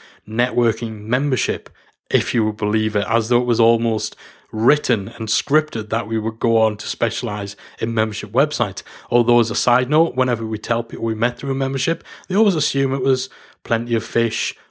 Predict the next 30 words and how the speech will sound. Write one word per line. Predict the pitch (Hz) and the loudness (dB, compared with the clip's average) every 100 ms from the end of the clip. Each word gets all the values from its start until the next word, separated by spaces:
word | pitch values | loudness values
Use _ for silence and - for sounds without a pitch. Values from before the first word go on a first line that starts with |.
| - | -4
Match | 117 110 - | -2 0 0
dot | 120 113 | 0 0
com, | - 110 104 110 | 2 2 2 -2
or, | 113 110 104 - _ | -2 0 -4 -10 _
you | 104 | -12
know, | 90 87 _ _ _ _ | -10 -14 _ _ _ _
Tinder. | - 110 104 98 - - - - - _ _ _ _ - | -6 -4 -4 -8 -10 -20 -20 -20 -20 _ _ _ _ -2
Anyway, | 170 160 123 107 110 - - - 143 - | 2 2 2 2 2 0 -2 -4 -6 -4
<laughs> | 180 151 - 269 226 - | -2 -2 -6 -8 -8 -4
but | - 147 196 196 | 0 4 2 2
it | 175 180 | 0 2
was | 175 143 | 0 0
definitely | 175 190 190 202 202 220 196 | -2 -2 -2 -6 -2 -2 -2
an | 151 143 | 0 0
interesting | 151 165 185 170 190 | 0 2 0 0 0
experience | 175 - - 127 120 117 | -2 -4 -4 -2 -2 -4
attending | 135 127 123 | -6 -4 -2
these | 123 113 | -2 -2
events | 104 104 101 - - - | 0 -2 -4 -14 -20 -2
as | 123 120 | 0 2
a | |
membership | 120 113 113 110 - | 2 2 0 -6 -4
site | 104 113 - | -4 0 4
owner | 123 123 104 | 4 4 0
rather | 98 113 110 110 | 0 2 2 0
than | 104 104 104 - | -4 -6 -6 -4
as | 113 - | -4 -2
someone | - 123 117 110 | -4 -2 -2 -2
who's | 110 107 104 | -4 -6 -4
there | 143 123 101 | -2 -2 -4